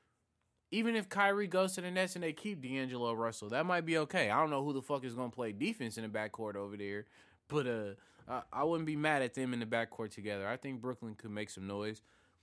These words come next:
Boston keep Rozier, you know what I mean? Nothing gonna change. We'll see how that shit plays out. But, um,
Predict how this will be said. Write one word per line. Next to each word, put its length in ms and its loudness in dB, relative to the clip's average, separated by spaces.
Boston 420 0
keep 220 -6
Rozier, 540 -2
you 140 -6
know 100 -2
what 60 -2
I 40 -4
mean? 320 -4
Nothing 220 -2
gonna 220 -6
change. 500 -6
We'll 140 -4
see 160 -4
how 100 0
that 160 0
shit 240 -8
plays 320 -8
out. 260 -6
But, 160 -4
um, 340 -4